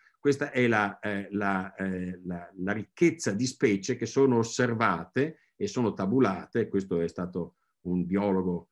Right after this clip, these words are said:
eh, Robert Fagan, che ha, eh, l'ha reso pubblico, e il colore codifica la diversità di specie in diverse posizioni all'interno della rete fluviale.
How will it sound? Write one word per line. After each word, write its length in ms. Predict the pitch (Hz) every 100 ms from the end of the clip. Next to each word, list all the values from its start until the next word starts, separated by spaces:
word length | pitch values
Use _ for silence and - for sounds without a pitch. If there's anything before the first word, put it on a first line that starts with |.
| _
eh, 140 | - 85
Robert 320 | 92 90 90
Fagan, 480 | - 110 101 87 82
che 160 | - 87
ha, 320 | 87 82 -
eh, 220 | 82 80
l'ha 100 | 87
reso 260 | 90 92 131
pubblico, 500 | 101 78 90 127 -
e 240 | 147 127
il 100 | -
colore 640 | 107 160 131 101 110 127 _ _
codifica 720 | 147 135 127 120 113 143 147 113
la 120 | 117
diversità 560 | 120 135 135 127 104
di 100 | 95
specie 600 | 131 - 101 - - 95 95
in 300 | 113 101 98
diverse 580 | 104 107 110 - 85 - _
posizioni 640 | - 110 123 - 92 90
all'interno 340 | 87 78 87 85
della 160 | 82
rete 220 | 80 78
fluviale. 400 | 82 78 - -